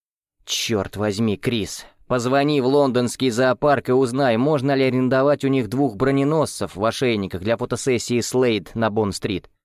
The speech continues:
вспоминает младший пиарщик Крис Карр. «О чём ты говоришь, Кит?»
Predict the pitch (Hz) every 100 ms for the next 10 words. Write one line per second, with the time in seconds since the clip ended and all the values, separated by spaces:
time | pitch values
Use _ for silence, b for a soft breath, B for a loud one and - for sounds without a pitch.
0 | _ _ _ _ - 104 101 110 113 -
1 | 101 107 117 - 123 - 95 95 92 110
2 | - 107 92 82 - - 82 - _ _
3 | _ _ _ _ _ _ _ _ - 95
4 | 165 202 208 196 226 247 175 - 196 -